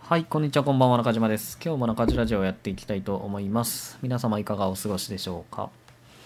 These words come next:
僕はさっきですね、生配信をやってました。自分がやってる、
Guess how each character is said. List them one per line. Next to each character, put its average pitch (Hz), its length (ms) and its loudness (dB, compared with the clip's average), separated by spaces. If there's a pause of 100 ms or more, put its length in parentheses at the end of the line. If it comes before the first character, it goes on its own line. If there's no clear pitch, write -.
(1000)
僕 139 280 -6
は 165 200 0
さ 165 120 0
っ 180 80 -4 (100)
き 117 140 -2
で 101 80 2
す 95 100 -12
ね、 104 180 -2
生 110 160 0
配 156 160 -2
信 92 280 -4
を 87 80 -4
や 85 80 -2
っ - 20 -4
て - 220 -6
ま 92 100 -2
し - 60 -8
た。 98 100 -4
自 107 100 -4
分 160 120 -4
が 165 80 0
や 160 40 -2
っ - 40 -6
て - 120 -4
る、 151 220 0